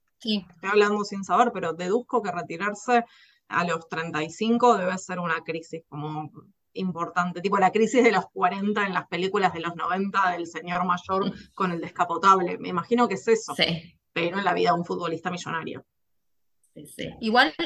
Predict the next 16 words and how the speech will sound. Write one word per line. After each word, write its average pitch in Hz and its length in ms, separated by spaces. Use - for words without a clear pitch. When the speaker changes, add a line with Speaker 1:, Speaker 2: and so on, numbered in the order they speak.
Speaker 1:
eh, 202 480
un 208 320
data-, 190 340
datazo, 185 540
Piqué 196 320
y 202 80
Clara, 175 960
y 175 140
Clara 202 240
se 190 140
llevan 180 320
casi 175 260
doce 175 300
años, 180 360
que 170 140
es - 260